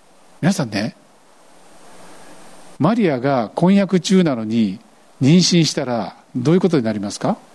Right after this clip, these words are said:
その当時の律法ではまず夫からは-、ね、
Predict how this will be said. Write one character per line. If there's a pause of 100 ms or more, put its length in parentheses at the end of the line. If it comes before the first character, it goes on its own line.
(2250)
そ
の
当
時
の
律
法
で
は
ま
ず
夫
か
ら
は-、 (200)
ね、